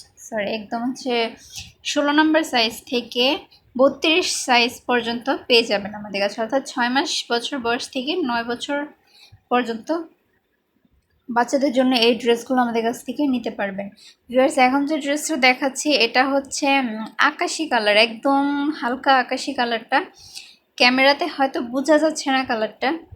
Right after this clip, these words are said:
ক্যামেরাতে একটু, আহ, ডিপ ডিপ লাগছে, কিন্তু এটা আসলে খুব সুন্দর একটা কালার,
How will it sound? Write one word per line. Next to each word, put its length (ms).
ক্যামেরাতে 520
একটু, 500
আহ, 360
ডিপ 280
ডিপ 220
লাগছে, 540
কিন্তু 360
এটা 220
আসলে 460
খুব 160
সুন্দর 520
একটা 300
কালার, 340